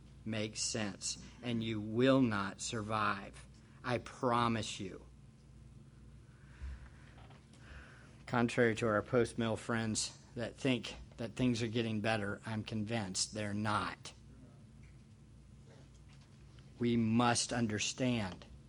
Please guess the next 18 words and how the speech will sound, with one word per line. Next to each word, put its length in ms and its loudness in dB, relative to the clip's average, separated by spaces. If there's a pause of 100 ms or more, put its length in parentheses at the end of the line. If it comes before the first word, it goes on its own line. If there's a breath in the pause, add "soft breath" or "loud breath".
(460)
We 100 -4
must 240 -4
value 400 -2
Christ 540 -4
above 280 -8 (140)
everything, 800 -8 (1600)
even 260 -4
our 120 -4
own 220 -6
lives. 640 -6 (1500 loud breath)
He 140 0
will 120 2
discipline 580 4
us 220 0
to 80 -2
get 160 4
us 200 4
there. 280 -2